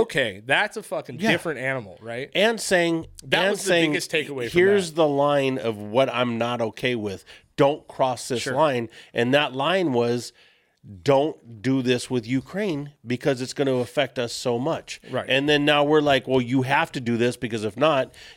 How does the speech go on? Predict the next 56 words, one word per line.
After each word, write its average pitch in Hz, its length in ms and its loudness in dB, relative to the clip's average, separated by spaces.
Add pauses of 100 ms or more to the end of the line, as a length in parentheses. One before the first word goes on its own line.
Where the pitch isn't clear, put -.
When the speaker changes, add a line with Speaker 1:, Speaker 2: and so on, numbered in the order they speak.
Speaker 2:
then 131 160 4
he's 143 140 0
gonna 127 180 2
go 113 200 2
here 139 360 0
and 107 100 -4
he's 107 120 -6
gonna 117 180 -4
go 120 100 -2
here." 139 160 0
He 131 80 0
goes, 131 140 -4 (340)
I 147 180 -4
don't 165 300 -4
care 175 240 -6
about 85 300 -8
any 82 220 -16
of 80 80 -12
that. 78 280 -10 (240)
Speaker 1:
Right. 110 260 -10
Speaker 2:
I 139 140 4
don't 175 240 2
care 175 260 -2
about 113 300 -2
Poland. 90 420 -8
I 113 120 -2
don't 143 240 -6
care 156 260 0
about 113 380 -2 (520)
whatever 104 440 -2
the 104 200 -8
other 98 120 -4
one 98 180 -8
that 95 200 -14 (120)
he 98 100 -8
talked 95 280 -8
about 90 240 -8
was. 90 200 -12
I, 87 60 -12 (200)
I 87 60 -14
can't 90 220 -16
remember, 85 340 -12
but 85 160 -12 (260)
Speaker 1:
Yeah, 123 220 0
Speaker 2:
just 127 220 2
Speaker 1:
about 139 80 0
him 147 60 6
Speaker 2:
going 135 120 2
Speaker 1:
taking 123 400 -4
over 113 300 -8
the 104 120 -12
Speaker 2:
Yeah, 190 220 0
he's 156 140 -6
like, 175 120 -8
"I 175 100 -6
don't, 226 200 -16